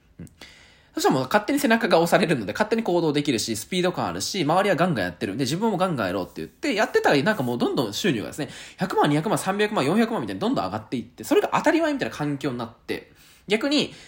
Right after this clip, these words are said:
えー、レベルアップしてる段階で、月、なんか同じぐらいでね、月三十万ぐらい同じぐらい稼げてた人が、なんかもう学ばなくなったり、調子こいてるうちに、その人たちと価値観合わなくなって、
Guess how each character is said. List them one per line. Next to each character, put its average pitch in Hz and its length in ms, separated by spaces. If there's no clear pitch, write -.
え 131 420
ー、 127 60
レ 160 80
ベ 190 80
ル 226 80
ア - 20
ッ 233 100
プ - 80
し - 60
て - 80
る 127 80
段 120 240
階 131 220
で、 208 200
月、 - 380
な 139 120
ん 117 40
か 110 120
同 123 100
じ 131 80
ぐ 180 80
ら 190 60
い 123 40
で 107 60
ね、 156 160
月 - 160
三 131 180
十 151 160
万 185 140
ぐ 220 80
ら 156 60
い 131 40
同 147 80
じ 170 120
ぐ 214 100
ら 156 60
い - 20
稼 - 280
げ 160 40
て - 60
た - 80
人 - 180
が、 185 260
な 127 100
ん - 20
か 117 60
も 113 80
う 107 60
学 131 220
ば 147 60
な 151 100
く 160 80
な 156 80
っ 160 120
た 110 100
り、 - 280
調 123 160
子 - 100
こ 190 120
い 185 60
て 147 80
る 107 320
う 120 60
ち 190 160
に、 233 260
そ 151 100
の 151 80
人 156 140
た - 40
ち - 40
と 107 60
価 - 120
値 - 140
観 156 100
合 113 140
わ 120 80
な 95 100
く 87 80
な 90 120
っ - 20
て、 - 320